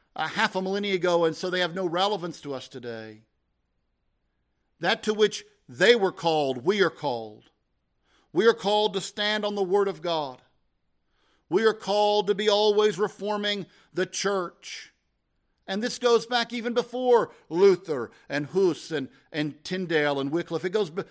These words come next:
before all of them, doesn't it? It goes back even to the Scriptures. We see a call to reformation in Galatians where Paul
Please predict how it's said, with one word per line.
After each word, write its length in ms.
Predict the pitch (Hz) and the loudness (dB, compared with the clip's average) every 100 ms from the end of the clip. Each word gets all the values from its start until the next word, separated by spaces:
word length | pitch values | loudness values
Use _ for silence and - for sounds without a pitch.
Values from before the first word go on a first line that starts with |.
| - | -10
before 340 | 196 226 226 | -6 0 2
all 360 | 220 254 269 208 | 4 4 6 4
of 100 | 131 | 2
them, 140 | 127 | -6
doesn't 380 | 131 170 156 131 | -4 -6 -6 -14
it? 160 | - _ _ _ _ _ _ _ | -20 _ _ _ _ _ _ _
It 80 | 139 | -10
goes 220 | 180 147 | -8 -6
back 260 | 165 170 165 | -4 -4 -4
even 220 | 170 160 | -8 -8
to 60 | 147 | -10
the 100 | 147 | -12
Scriptures. 800 | - 151 - 160 151 - - _ _ _ _ _ _ _ _ _ _ | -8 -10 -10 -20 -20 -20 -20 _ _ _ _ _ _ _ _ _ _
We 100 | - | -14
see 160 | 143 180 | -8 -4
a 60 | 165 | -4
call 440 | - 156 156 147 | -2 -2 0 -2
to 120 | 147 | -6
reformation 560 | 156 151 143 147 143 151 | -8 -6 -6 -8 -8 -10
in 80 | 147 | -10
Galatians 500 | 139 139 147 131 113 | -8 -8 -8 -12 -16
where 80 | 127 | -14
Paul 400 | 135 135 123 | -8 -8 -8